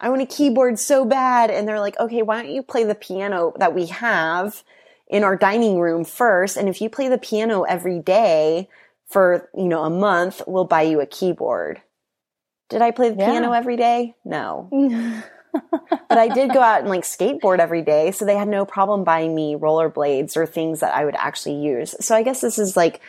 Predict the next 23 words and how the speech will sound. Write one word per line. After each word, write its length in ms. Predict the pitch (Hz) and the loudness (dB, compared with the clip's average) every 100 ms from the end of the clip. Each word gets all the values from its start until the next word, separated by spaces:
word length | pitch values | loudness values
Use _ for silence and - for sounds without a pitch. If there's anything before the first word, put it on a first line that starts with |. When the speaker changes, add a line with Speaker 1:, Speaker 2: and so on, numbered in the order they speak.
| - - | -20 -2
Speaker 1:
how 160 | 208 | 0
can 160 | 220 277 | 2 2
you 100 | 277 | 0
prove 240 | - 196 | 2 2
it 80 | 175 - | 2 0
to 100 | 160 | -2
yourself 400 | 160 165 156 - | 2 2 2 2
that 100 | 117 | 0
you're 160 | 151 - | 0 0
actually 320 | 151 - 185 | -2 0 0
going 180 | 196 180 | 2 2
to 60 | |
use 280 | 156 160 160 | 0 0 0
something 360 | 151 147 147 147 | -2 -2 -2 -2
before 260 | 147 - | -4 0
you 160 | 165 139 | 2 2
invest 540 | 147 151 147 147 147 - | 0 -2 0 0 -2 -8
a 60 | |
ton 240 | - 139 139 | -8 -6 -6
of 120 | 139 | -6
money 260 | 135 131 127 | -6 -6 -8
into 260 | 139 - | -8 -4
it? 240 | - - | -4 -4